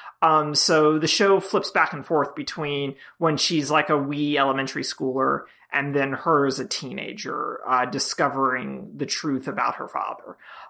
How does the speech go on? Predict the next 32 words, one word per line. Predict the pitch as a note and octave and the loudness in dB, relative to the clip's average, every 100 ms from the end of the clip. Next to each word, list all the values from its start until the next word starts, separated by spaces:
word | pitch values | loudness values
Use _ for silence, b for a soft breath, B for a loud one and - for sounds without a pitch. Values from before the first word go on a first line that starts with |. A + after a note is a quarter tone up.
| - | 4
Um, | E3 E3+ E3 E3+ - | 6 6 4 -2 2
it | G3 | 6
is | F#3+ F3 | 6 4
both | - G3+ G#3 - - _ | 4 6 6 0 -10 _
a | E3+ D#3+ D#3 D#3 D3+ C#3+ - - F3 | 2 4 4 4 2 -2 -12 -16 -6
really | G3+ B3 A3+ G3 | 2 4 4 0
funny, | - G3 F3 F#3 F#3+ E3 - _ _ D3 - _ - | 0 0 2 0 -4 -8 -14 _ _ -20 -20 _ 2
darkly | F3+ E3+ - F3 | 4 4 2 0
funny | D#3+ F3 E3 | 2 0 0
show, | D3+ F3+ E3+ E3+ B B | 0 2 4 2 B B
but | E3 | 2
also | E3 G3+ E3 | 4 4 2
a | |
really | D3 D#3+ C#3 | 2 0 0
sad | - - C3+ C3+ D3+ D3 C#3+ - | -2 0 2 2 2 0 -8 -6
and | C#3 C3 | -6 -6
touching | - C#3+ F#3 F#3 | -6 -6 -6 -6
show | - A3 A3 G#3+ G3 | -4 -2 0 -2 -4
in | C#3+ | -6
equal | C#3+ D3+ | -8 -8
measure. | C#3 C#3 F#3+ F#3 F3 B B B | -4 -4 0 -2 -2 B B B
Um, | E3 E3 D#3+ D#3+ F#3 | 4 4 4 0 -2
it | G#3 | 4
is | A3 G#3+ | 4 4
something | A#3+ G#3 F#3 | 0 0 2
that | E3+ C#3+ - D#3 | 2 2 0 -2
I | D3 | 0
kind | - - D#3 D#3+ | -4 -2 -2 -2
of | D3+ | -4
just | E3 - _ _ _ _ _ | -4 -6 _ _ _ _ _
edged | D3+ D#3 - | 0 0 -2
off | B2+ C#3 D3+ - - | 0 4 2 0 -14